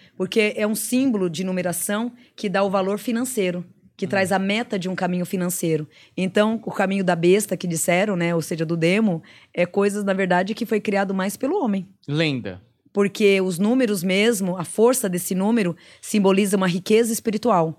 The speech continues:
Speaker 1: É uma meta de um crescimento financeiro.
Speaker 2: Então, se a gente colocar aqui na porta, é, trocar o nosso número pra meia meia meia, é melhor.
Speaker 1: Bom, vai ter algumas, né, algumas críticas, mas é um número muito forte.
Speaker 2: <laughs> Os bu-, dos humanos, você diz.
Speaker 1: É, os humanos vão criticar, mas espiritualmente é um número que traz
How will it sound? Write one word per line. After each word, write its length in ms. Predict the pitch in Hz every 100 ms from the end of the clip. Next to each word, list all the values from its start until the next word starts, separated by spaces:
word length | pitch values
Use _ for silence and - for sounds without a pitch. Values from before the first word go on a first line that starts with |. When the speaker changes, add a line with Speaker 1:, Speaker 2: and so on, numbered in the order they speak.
| _
Speaker 1:
É 80 | -
uma 140 | 185 175
meta 360 | 180 190 220
de 120 | 185
um 60 | 185
crescimento 540 | 202 175 - 185 208
financeiro. 640 | - 233 226 240 180 165 165 _ _ _ 135
Speaker 2:
Então, 240 | 120 160
se 140 | 160
a 20 | 165
gente 160 | 156
colocar 300 | - 156 147
aqui 120 | 139
na 140 | 143 123
porta, 560 | - 143 123 127 117 - _ _
é, 120 | 123
trocar 280 | 113 123 127
o 40 |
nosso 280 | 131 127 -
número 380 | 135 147 151 135
pra 180 | - 131
meia 240 | 135 131
meia 220 | 131 127
meia, 200 | 123 143
é 40 | 180
melhor. 400 | 190 160 120 101 - - _ _ _ _ _ _ _ _
Speaker 1:
Bom, 220 | 196 185 160
vai 120 | 170
ter 140 | 202
algumas, 380 | 196 190 196 - -
né, 240 | 208 214
algumas 380 | 190 190 196 -
críticas, 580 | 196 208 214 - 269 262
mas 220 | 214 220
é 60 |
um 60 | 226
número 260 | 220 220 226
muito 200 | 226 349
forte. 580 | 392 294 214 185 - 175
Speaker 2:
<laughs> 200 | 170 -
Os 380 | 165 165 160 139
bu-, 240 | 135 180
dos 180 | 156 180
humanos, 440 | 220 196 156 117
você 120 | 110
diz. 460 | 123 110 - - -
Speaker 1:
É, 100 | 185
os 140 | 175
humanos 300 | 185 190 185
vão 100 | 196
criticar, 400 | 196 226 262 220
mas 160 | 185 180
espiritualmente 760 | 175 - 202 202 185 185 208
é 140 | - 202
um 80 | 202
número 320 | 196 208 208
que 100 | 208
traz 400 | 196 190 190